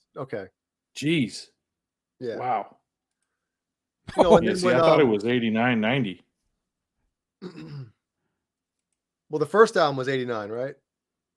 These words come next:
Speaker 1: Dude, ninety-one had probably the
Speaker 2: Oh my
Speaker 1: biggest
Speaker 2: gosh.
Speaker 1: year in, in, in, like,
Speaker 2: Yep.
Speaker 1: rock history for albums that came out that year. Pearl
Speaker 2: I
Speaker 1: Jam
Speaker 2: agree.
Speaker 1: ten.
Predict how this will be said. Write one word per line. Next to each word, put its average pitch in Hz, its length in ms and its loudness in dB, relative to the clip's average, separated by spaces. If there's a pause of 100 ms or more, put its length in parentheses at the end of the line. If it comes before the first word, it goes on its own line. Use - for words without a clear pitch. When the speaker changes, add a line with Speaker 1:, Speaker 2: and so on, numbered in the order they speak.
(3000)
Speaker 1:
Dude, 160 120 -4
ninety-one 165 560 2
had 120 360 -4 (880)
probably 185 280 -2
the 143 80 4
Speaker 2:
Oh 156 100 6
my 156 60 4
Speaker 1:
biggest 156 200 0
Speaker 2:
gosh. 127 220 0
Speaker 1:
year 110 180 -4 (680)
in, 123 140 -10
in, 123 280 -10
in, 127 120 -10
like, 123 100 0
Speaker 2:
Yep. 127 120 -2
Speaker 1:
rock 131 320 -2
history 113 400 -8
for 120 160 -10
albums 113 360 -8
that 107 80 -10
came 107 220 -14
out 104 160 -14
that 98 200 -10
year. 87 260 -12 (2500)
Pearl 156 260 4
Speaker 2:
I 143 40 2
Speaker 1:
Jam 143 220 4
Speaker 2:
agree. 120 120 2
Speaker 1:
ten. 156 360 0